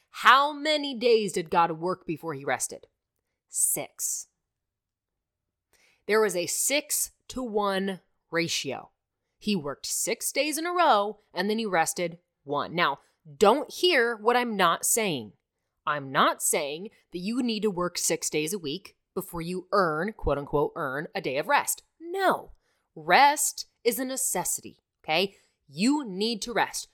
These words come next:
You are a limited human being. You do not have, like, everlasting power or everlasting energy like our Creator does. You are a limited human being that needs to rest. You were designed that way, okay? Therefore, rest is not bad.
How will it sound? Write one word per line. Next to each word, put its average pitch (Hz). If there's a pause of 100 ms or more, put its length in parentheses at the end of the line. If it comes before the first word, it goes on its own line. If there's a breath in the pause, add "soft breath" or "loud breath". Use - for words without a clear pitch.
(120)
You 233
are 185
a 165
limited 254
human 277
being. 185
You 151
do 147
not 160 (100)
have, 240 (680)
like, 160
everlasting 240
power 233
or 190
everlasting 220
energy 208
like 190
our 214
Creator 226
does. 143 (420)
You 208
are 269
a 269
limited 247
human 247
being 175
that 165
needs 156
to -
rest. -
You 165
were 180
designed 262
that 151
way, -
okay? 208 (180 loud breath)
Therefore, 247 (100)
rest 208
is 254
not 247
bad. -